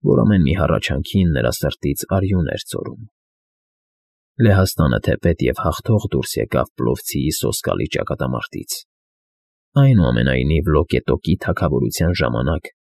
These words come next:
կորցրեց Վիսլայի ձախափնյա իր տիրապետությունները՝ Գդանսկի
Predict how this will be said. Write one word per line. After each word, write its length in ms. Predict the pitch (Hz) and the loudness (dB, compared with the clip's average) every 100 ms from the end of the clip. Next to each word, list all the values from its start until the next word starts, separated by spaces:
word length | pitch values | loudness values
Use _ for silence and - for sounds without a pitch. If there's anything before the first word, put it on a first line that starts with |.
| _ | _
կորցրեց 580 | 101 98 - 87 95 82 | 0 0 0 2 2 0
Վիսլայի 540 | 53 57 - - 58 64 | -2 -4 -2 0 0 0
ձախափնյա 600 | - 60 76 - - 71 - | -2 -2 -4 -4 -4 -4 -2
իր 180 | 90 - | -4 -4
տիրապետությունները՝ 1040 | - 53 - - - - - 50 50 50 - - _ _ _ _ _ _ | -4 -4 -4 -6 -8 -8 -8 -8 -8 -10 -14 -18 _ _ _ _ _ _
Գդանսկի 600 | 127 101 52 - - 50 | 2 2 2 -2 -4 -2